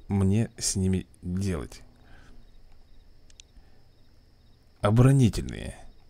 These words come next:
Ну, предположим, выбираем. И ш-, и что? Ну, выбрал я.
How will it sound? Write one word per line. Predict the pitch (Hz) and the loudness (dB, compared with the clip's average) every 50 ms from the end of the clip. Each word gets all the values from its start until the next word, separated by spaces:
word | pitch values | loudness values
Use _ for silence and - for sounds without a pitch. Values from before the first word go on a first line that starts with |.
| - - - - _ _ - - - - - - - - - - - _ _ - - - - - - _ - - - - - | -20 -20 -20 -20 _ _ -20 -20 -20 -20 -20 -20 -20 -20 -20 -20 -20 _ _ -20 -20 -20 -20 -20 -20 _ -20 -20 -20 -14 -6
Ну, | 117 110 - - - - | -4 -4 -4 -4 -12 -6
предположим, | - 107 104 - - 107 107 95 95 87 | -4 -4 -2 2 4 4 4 4 4 2
выбираем. | 92 98 95 101 92 90 78 62 60 - - - - - - - - - - - _ - _ - | 2 4 4 4 4 2 0 -4 -8 -12 -16 -18 -20 -20 -20 -20 -20 -20 -20 -20 _ -20 _ -14
И | - - 107 117 | -4 0 0 0
ш-, | 110 - - | 0 0 -2
и | - 113 | -4 -4
что? | 107 - - - 95 90 92 90 | -4 -4 -2 -2 -2 0 0 -2
Ну, | 90 92 101 | 0 0 0
выбрал | 92 82 90 95 92 90 87 85 | 0 0 0 0 2 0 0 0
я. | 85 87 85 82 | -2 -4 -6 -8